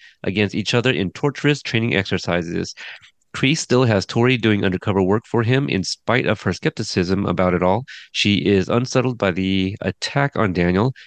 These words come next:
Kreese is not. He also thinks he's getting out soon. After finding out that his therapist hasn't bought into his attempt at manipulation, he regroups and tries again, ultimately finding himself in a therapy session where he confront-,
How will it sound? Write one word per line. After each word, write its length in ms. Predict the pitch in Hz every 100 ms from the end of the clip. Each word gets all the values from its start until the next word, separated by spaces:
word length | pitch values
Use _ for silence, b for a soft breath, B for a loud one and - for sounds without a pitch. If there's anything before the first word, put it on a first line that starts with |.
| B -
Kreese 300 | 113 95 -
is 100 | 80
not. 460 | 127 123 87 - - b b
He 220 | - 127
also 300 | 92 120 -
thinks 640 | 151 - 98 110 - - - - - -
he's 340 | - 110 95
getting 260 | 110 98 117
out 180 | 156
soon. 340 | - 104 85 82 B B B
After 580 | 98 - 110 107 110 101 -
finding 260 | 120 117
out 180 | 127 139
that 180 | 107 95
his 140 | 98
therapist 480 | - 101 107 127 131
hasn't 320 | - 95 95
bought 200 | 90 98
into 220 | 107 113 -
his 120 | 113
attempt 380 | 131 - 95 -
at 180 | 98
manipulation, 800 | 92 92 95 139 131 90 - 101 113 B B
he 160 | - 101
regroups 420 | 127 117 104 -
and 160 | 90 80
tries 220 | 90 92
again, 400 | 95 92 92 95 b _
ultimately 420 | - 156 156 156 160
finding 300 | 113 117 131
himself 400 | 123 - 123 98
in 80 |
a 60 | 92
therapy 380 | - 151 - 101
session 360 | - 85 113
where 140 | 107 90
he 180 | 85 95
confront-, 500 | - 85 101 -